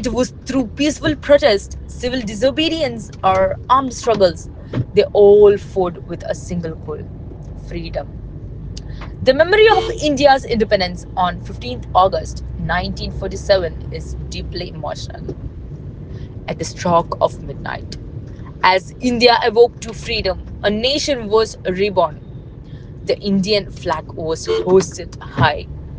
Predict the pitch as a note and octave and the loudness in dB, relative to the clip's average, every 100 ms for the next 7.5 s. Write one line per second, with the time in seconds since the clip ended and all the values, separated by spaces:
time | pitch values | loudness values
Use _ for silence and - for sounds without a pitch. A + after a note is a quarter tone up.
0 | - - - F3+ E3 D3+ - - - E3 | -12 -12 -6 0 0 0 -6 -6 -4 2
1 | G#3 G#3+ A3 G#3+ A3 - - D4 A3+ G3 | 4 4 4 -4 -6 -2 6 8 8 4
2 | - - - - - - F#3 F3+ - F3+ | -6 -10 -10 -10 -10 -2 0 0 -4 -6
3 | D#3+ D3 - E3 - - - - - - | -8 -12 -10 -10 -10 -12 -12 -10 -12 -12
4 | - - - - E3+ D3 - - - - | -12 -12 -12 4 4 4 -2 -14 -14 -12
5 | - - F3 E3+ - F#3+ G3 F#3 F3 - | -12 -4 0 0 -2 -6 2 2 2 -6
6 | - F3 G3 G#3 G3 G3+ F#3 E3+ F3+ G3 | -4 -2 -2 -4 2 4 4 0 2 4
7 | F3+ - G3 E3 D3+ | 4 2 0 0 -6